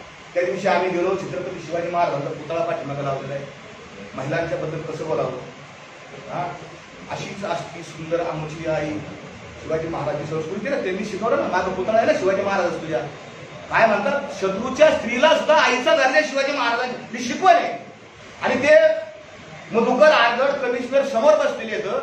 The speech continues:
हा लोळतोय, लोळतोय आमच्या गाव ग्रामीण भाषेत लोळतोय. अहो, तुमच्या घरी पाहुणे आल्यावर तुम्ही आजारी जरी असलं, असं उठून तर बसता ना, इतकी तरी माणूस खेळते ना आपल्या.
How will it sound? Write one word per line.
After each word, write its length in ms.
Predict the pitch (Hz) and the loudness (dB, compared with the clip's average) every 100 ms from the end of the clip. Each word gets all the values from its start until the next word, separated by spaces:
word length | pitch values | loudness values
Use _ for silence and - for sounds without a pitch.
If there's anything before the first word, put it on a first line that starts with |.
| - - - - - - - - - - - - | -8 -14 -18 -20 -20 -20 -20 -18 -18 -16 -8 0
हा 80 | 254 | 2
लोळतोय, 580 | 262 311 339 330 302 | 8 8 8 8 4
लोळतोय 560 | 285 311 311 311 269 - - - - | 4 6 6 6 0 -2 -6 -12 -8
आमच्या 240 | 220 254 | -2 4
गाव 260 | 254 247 247 | 6 6 4
ग्रामीण 320 | 240 233 233 | 0 0 -2
भाषेत 280 | - 196 - - - - - - - - - - - - - - - - | -4 -4 -8 -12 -16 -20 -20 -20 -20 -20 -20 -20 -20 -20 -20 -18 -18 -4
लोळतोय. 460 | 202 311 330 320 277 - - - - - - | 4 6 6 4 0 -2 -8 -16 -18 -18 -6
अहो, 320 | 127 156 - - | 0 2 0 -2
तुमच्या 220 | 226 240 | -2 0
घरी 140 | 196 | 0
पाहुणे 340 | - 220 220 190 | 2 2 2 2
आल्यावर 300 | 196 208 208 - - - | 0 0 -2 -6 -12 -12
तुम्ही 320 | 196 208 185 170 - - - - | -8 -6 -6 -8 -12 -16 -16 -8
आजारी 240 | 165 226 240 | -4 -2 0
जरी 140 | 247 | 2
असलं, 360 | 240 220 160 156 | 4 4 0 -4
असं 180 | 208 180 | -4 -6
उठून 260 | 220 185 | -8 -4
तर 40 | 190 | 0
बसता 260 | 220 202 | 0 -2
ना, 80 | 185 185 - - - - - - - | -6 -10 -14 -20 -20 -20 -18 -18 -8
इतकी 240 | 208 208 269 | -6 -4 -2
तरी 100 | 269 | 0
माणूस 360 | 269 285 - | 2 2 4
खेळते 200 | 269 277 | 2 2
ना 100 | 269 | 0
आपल्या. 220 | 269 269 | 0 0